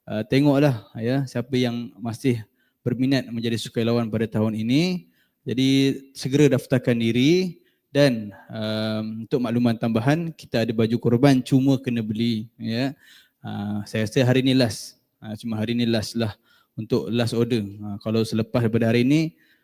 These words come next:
jangan nanti dah datang, ha, sukarelawan, "Eh, Ustaz, saya tak ada baju." Ha, jangan macam tu, ya. Ha, siapa yang nak hari ni last,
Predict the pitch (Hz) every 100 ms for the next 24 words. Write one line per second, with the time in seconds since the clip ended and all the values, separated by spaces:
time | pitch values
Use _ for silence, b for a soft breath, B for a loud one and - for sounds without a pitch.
0 | _ - 123 127 123 120 147 147 127 117
1 | 113 113 - - 151 151 147 143 - -
2 | 123 - 135 117 120 135 139 139 113 98
3 | - 147 120 - 131 123 120 123 123 123
4 | 120 107 - b b b _ - 113 107
5 | 104 120 123 113 120 110 107 104 _ 117
6 | 117 143 147 117 113 110 - 127 131 156
7 | 135 131 131 131 131 117 110 -